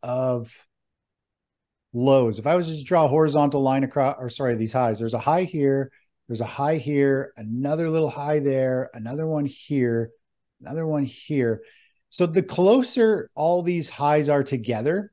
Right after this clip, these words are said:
when the price starts to rally up, uh, anybody who is short, when it starts to break these highs, those shorts are gonna start to cover. So it creates, like, stop, it, it triggers stop orders, buy orders from the, the short players.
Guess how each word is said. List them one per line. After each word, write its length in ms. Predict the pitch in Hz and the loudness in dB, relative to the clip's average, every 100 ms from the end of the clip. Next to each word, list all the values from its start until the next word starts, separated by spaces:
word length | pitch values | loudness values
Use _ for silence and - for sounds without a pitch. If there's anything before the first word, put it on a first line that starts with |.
| - | -14
when 640 | 127 135 175 180 180 143 139 | -8 -2 -2 0 -2 -4 -4
the 100 | 139 | -6
price 540 | - 156 214 226 - - | -6 -2 -2 -2 -6 -10
starts 720 | - - 135 156 139 - - - _ - | -10 -8 -2 -2 -2 -8 -16 -18 _ -10
to 180 | - 135 | -2 0
rally 580 | 117 127 139 147 139 - | 2 2 4 2 0 -4
up, 300 | 131 202 - _ _ _ _ _ _ - | -4 -4 -6 _ _ _ _ _ _ -12
uh, 160 | 110 - | -10 -4
anybody 500 | 156 214 180 190 196 | 0 2 2 2 0
who 220 | 139 175 | 0 0
is 100 | 143 | 0
short, 640 | - - 175 151 113 - - | -4 -2 2 2 2 -4 -6
when 180 | 135 143 | -2 -2
it 60 | |
starts 300 | 139 180 202 | 0 -2 -2
to 100 | - | -4
break 320 | 170 175 170 | -2 0 0
these 220 | 165 139 - | 0 -2 -2
highs, 360 | - 165 139 | -4 0 2
those 140 | 127 127 | 0 -2
shorts 320 | 170 170 175 | -2 -2 -2
are 60 | |
gonna 140 | 147 139 | -2 0
start 260 | - 131 117 | 0 -2 -2
to 80 | |
cover. 380 | 110 151 127 107 | -4 -2 0 -2
So 120 | 113 | -4
it 80 | 127 | -4
creates, 280 | - 151 143 | 0 0 2
like, 200 | 131 117 | 0 -2
stop, 400 | - - 147 151 | -10 -2 -2 -2
it, 140 | 135 - | -6 -8
it 80 | 127 | -10
triggers 340 | - 208 147 - | -4 -2 -2 -4
stop 300 | 151 143 127 | -6 -6 -6
orders, 360 | 98 82 90 | -10 -12 -16
buy 300 | - 135 147 | -8 -2 2
orders 360 | 139 127 127 117 | 2 2 0 -2
from 240 | 127 117 | -4 -2
the, 140 | 110 - | -4 -8
the 140 | 117 | -14
short 340 | 113 156 131 - | -8 -6 -6 -4
players. 460 | 151 143 98 85 | -2 -2 -2 -10